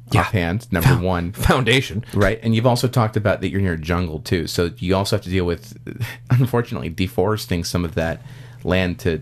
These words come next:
Speaker 2: to build some of it. I, I'm not, not sure if the Cambodians even did that, but
Speaker 1: They did.
Speaker 2: They
Speaker 1: In
Speaker 2: did.
Speaker 1: fact, that was one of the leading reasons to the fall of the, the Khmer Empire, uh, was because of the amount of deforestation they had done and the way that they had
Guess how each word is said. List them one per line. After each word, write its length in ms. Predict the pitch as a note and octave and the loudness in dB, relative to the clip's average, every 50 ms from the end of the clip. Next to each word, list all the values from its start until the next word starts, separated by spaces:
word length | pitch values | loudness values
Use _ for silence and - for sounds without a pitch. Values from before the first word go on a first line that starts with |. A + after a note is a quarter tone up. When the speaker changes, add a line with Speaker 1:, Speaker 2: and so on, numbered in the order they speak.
| - - | -6 -4
Speaker 2:
to 120 | - F#2+ | -4 -4
build 380 | D#2+ D#2 - G2 F#2 G2 A2 - | -4 0 0 2 2 2 0 -2
some 120 | - E2+ | -4 -4
of 100 | C#2 D2 | -2 -2
it. 80 | D#2+ E2+ | 0 0
I, 180 | G2 G#2+ G#2+ | 2 2 2
I'm 120 | - F2+ G#2 | 2 2 2
not, 340 | G2+ G2+ G2+ F#2+ F#2 - - - - E2 | 2 2 2 2 0 -2 -4 -8 -2 0
not 160 | - F2+ - - | 2 2 2 2
sure 100 | - E2+ | -2 -2
if 60 | D#2 | -2
the 60 | - | -2
Cambodians 460 | - - F2 E2 E2 D#2+ D#2 D#2+ D#2+ E2+ | -2 -2 0 0 0 -2 -4 -4 -4 -6
even 160 | - - D2 | -6 -4 2
did 180 | D#2+ G#2+ A2 - | 2 2 2 2
that, 260 | - D2 - - - | -2 -6 -8 -6 0
but 200 | - E2+ D#2 - - - - - - - - - | 0 0 0 0 -8 -16 -20 -20 -20 -20 -8 0
Speaker 1:
They 100 | - A#2+ | 2 2
did. 300 | G2+ A#2 E3+ E3+ - - - - - - | 4 4 2 2 0 -4 -12 -20 -14 -4
Speaker 2:
They 100 | - F#2 | 0 2
Speaker 1:
In 40 | - | 4
Speaker 2:
did. 60 | - | 4
Speaker 1:
fact, 140 | C3+ B2+ A2 | 4 4 4
that 80 | C3 B2 | 2 0
was 140 | B2+ A2+ A2+ | 0 0 2
one 220 | A2 D#3 D3+ D#3 | 2 4 4 4
of 60 | B2+ | 4
the 80 | A#2 B2 | 2 2
leading 500 | G#2+ A#2 B2 C3+ C3+ B2+ A#2 A2+ A2+ G#2 | 2 2 2 2 2 2 2 0 0 0
reasons 400 | G2+ A2 A#2+ A#2 G#2 A2+ G#2 - | 2 2 2 2 2 0 0 0
to 80 | - A2 | 0 0
the 100 | F#2+ F#2 | 0 0
fall 360 | - - A2+ G#2+ G2+ G2 G2 | 2 2 2 4 4 2 0
of 160 | F#2 F2 - | -2 -4 -4
the, 340 | - F#2 F2+ F2 F2 E2 - | -2 -2 0 0 -2 -4 -4
the 140 | - - F2 | -4 -6 -4
Khmer 380 | - - A2 G#2 F#2 F2 F2+ F#2 | -2 0 0 2 2 2 0 0
Empire, 420 | G#2+ - - E2+ D2 D2 D2+ - - - - - - - - - - | 0 0 -2 -2 -4 -4 -6 -8 -10 -16 -20 -20 -20 -20 -16 -8 -4
uh, 140 | - D2+ E2 | -2 -2 0
was 120 | E2+ F#2+ F2+ | 0 -2 -2
because 300 | - G2+ - A#2 A#2 A2+ | -2 -2 2 2 2 2
of 80 | G#2+ | 2
the 100 | F#2+ F#2+ | 0 0
amount 260 | F2+ F#2 F2+ F2 F2+ | 0 0 0 0 -2
of 60 | E2+ E2 | -2 -2
deforestation 680 | G2+ F#2+ - - F2+ E2+ E2+ - - E2+ F2+ - - F#2 | -2 -2 0 0 -2 -2 -2 -2 -2 -2 -2 -2 -2 -2
they 100 | F2+ E2+ | -2 -2
had 140 | F2 E2+ D#2+ | -2 -4 -4
done 220 | F2 E2+ E2+ F2 | -2 -2 -2 -2
and 100 | F2 E2+ | -2 -2
the 60 | D#2+ D#2+ | -4 -4
way 140 | E2 E2 D#2+ | -4 -4 -4
that 140 | D#2+ D#2 | -4 -6
they 100 | - D#2 | -6 -6
had 240 | D2+ D#2+ D#2+ D#2 D#2 | -4 -4 -4 -6 -8